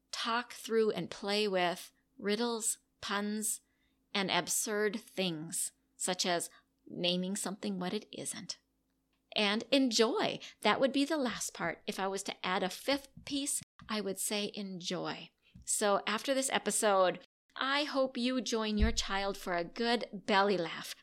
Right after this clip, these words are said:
Play with your language. Laugh at it. Discover how language, it can be confusing. It can be funny. And it can be joyful all at the same time. Allow your conversation to create wonder that you can share.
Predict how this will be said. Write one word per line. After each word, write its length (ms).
Play 340
with 180
your 120
language. 460
Laugh 460
at 200
it. 180
Discover 580
how 220
language, 800
it 140
can 180
be 100
confusing. 680
It 140
can 180
be 120
funny. 480
And 120
it 80
can 120
be 100
joyful 580
all 280
at 100
the 100
same 320
time. 540
Allow 320
your 160
conversation 880
to 100
create 600
wonder 480
that 160
you 140
can 220
share. 600